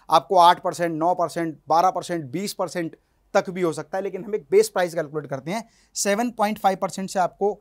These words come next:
कंपाउंड इंटरेस्ट मिलने वाली है। टोटल जो वैल्यू आपकी होगी वो होगी ग्यारह लाख छियासठ हज़ार छः सौ रुपये। आप अगर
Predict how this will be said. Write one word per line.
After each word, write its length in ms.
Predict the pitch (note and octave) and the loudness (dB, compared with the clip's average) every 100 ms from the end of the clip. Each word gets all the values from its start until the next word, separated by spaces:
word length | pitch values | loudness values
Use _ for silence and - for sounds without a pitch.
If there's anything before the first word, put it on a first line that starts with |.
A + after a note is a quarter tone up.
| _ _ _ F#3 | _ _ _ -4
कंपाउंड 380 | F#3 F#3+ F#3+ | 0 0 0
इंटरेस्ट 300 | F3+ E3+ E3+ | -2 -4 -6
मिलने 220 | E3+ D#3 D#3 | -4 -2 0
वाली 240 | D3+ D3+ | 0 0
है। 200 | E3 G3 _ _ G3+ | -2 -2 _ _ -4
टोटल 240 | G#3 C4 | -2 0
जो 80 | B3 | 2
वैल्यू 240 | G#3+ G#3+ | 2 4
आपकी 220 | G3 - | 2 2
होगी 140 | F#3+ G3+ | -8 -6
वो 80 | G#3+ | -8
होगी 180 | G#3+ E3+ | -8 2
ग्यारह 320 | D#3+ E3+ F3+ | 4 6 4
लाख 200 | E3+ G3 | 2 -2
छियासठ 380 | - D#3+ E3 D#3 | -2 -2 -2 -8
हज़ार 200 | C#3 D3+ | -4 -6
छः 160 | - B2 | -6 -16
सौ 160 | B2 | -18
रुपये। 260 | A2 A2 A2+ _ _ _ _ _ _ _ _ _ _ _ _ _ _ _ - | -20 _ _ _ _ _ _ _ _ _ _ _ _ _ _ _ _ _ 4
आप 380 | E3 A3 C4 - | 8 8 6 4
अगर 360 | F#3 F#3+ A3 | 2 4 2